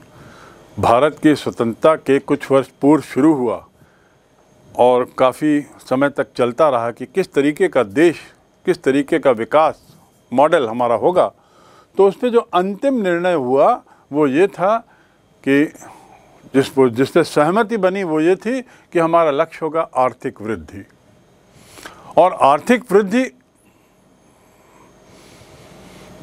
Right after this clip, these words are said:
और खुशहाली, और खुशहाली तभी सम-, सम-, संभव है जब समाज के सभी वर्गों को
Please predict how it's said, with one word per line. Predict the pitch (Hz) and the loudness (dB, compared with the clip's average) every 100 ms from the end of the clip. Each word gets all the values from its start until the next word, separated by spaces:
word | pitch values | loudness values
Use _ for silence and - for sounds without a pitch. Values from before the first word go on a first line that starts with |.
| - - - | -20 -16 0
और | 156 180 202 | 2 4 0
खुशहाली, | - - 165 165 131 135 160 123 - - _ _ _ _ _ _ _ _ _ _ _ - - - - - - - | -2 0 2 2 2 2 2 -2 -4 -18 _ _ _ _ _ _ _ _ _ _ _ -20 -20 -20 -20 -20 -6 0
और | 156 | 0
खुशहाली | - 170 151 147 175 277 | 2 0 2 2 2 2
तभी | 202 196 233 | 2 2 0
सम-, | 185 170 | -2 -4
सम-, | - 151 143 123 | -2 -4 -4 -8
संभव | 143 131 170 190 | -6 0 0 0
है | 123 165 226 - _ _ 131 | 0 -4 -6 -10 _ _ -4
जब | 190 - | -4 -4
समाज | - 120 143 190 196 - | -8 -2 2 2 0 -6
के | 196 | -6
सभी | - 127 127 208 | -4 -6 -4 -4
वर्गों | 151 127 120 143 151 | 0 -2 -2 -2 -2
को | 127 139 131 | -2 -4 -4